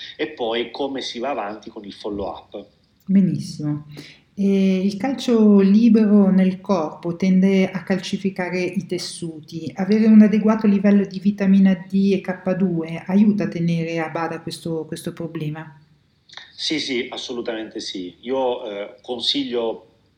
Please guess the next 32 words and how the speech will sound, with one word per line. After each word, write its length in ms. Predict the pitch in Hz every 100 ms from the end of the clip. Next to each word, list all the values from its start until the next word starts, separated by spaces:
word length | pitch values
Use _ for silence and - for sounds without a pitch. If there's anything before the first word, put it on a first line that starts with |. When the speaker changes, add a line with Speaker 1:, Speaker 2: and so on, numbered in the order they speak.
| _ -
Speaker 1:
a 60 |
tutte 240 | - 160 170
le 100 | 139
persone 420 | - - - 135
che 120 | 117
assumono 420 | 117 - 143 139
la 100 | 120
vitamina 500 | 110 110 113 113 110 104
D 360 | 98 151 196
di 160 | - 113
ass-, 400 | 113 - - -
in 180 | 131 117
dosaggi 640 | 113 110 131 117 113 -
che 80 | 104
sono 260 | 101 - 113
superiori 880 | - 110 - 107 113 117 113 110
ai 180 | 113 104
cin-, 220 | 101 110 107
alle 220 | 104 104
cinquecento 580 | - 107 113 - 117 113
unità 320 | 107 104 120
internazionali 760 | 113 107 104 107 - 113 107
al 120 | 104
giorno, 500 | 101 117 135 143 156 - - - -
consiglio 420 | - 120 117 139
di 80 | 139
associare 480 | 117 - 117 131 120
anche 160 | 120 120
la 100 | 110
vitamina 460 | 104 110 107 101
K 320 | 98 101 -
due. 320 | 95 95 92